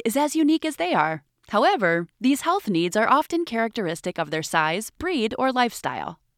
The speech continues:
Each individual recipe is formulated to deliver the exact level of natural antioxidants, vitamins, fiber, prebiotics, and minerals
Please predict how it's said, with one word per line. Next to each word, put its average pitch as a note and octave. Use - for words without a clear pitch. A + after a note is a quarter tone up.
Each C#4+
individual B3+
recipe E3
is G3
formulated F3
to G3+
deliver G#3+
the F#3
exact F3
level A3+
of F3+
natural G#3
antioxidants, E3+
vitamins, E3+
fiber, C4
prebiotics, A#3
and G3
minerals G3+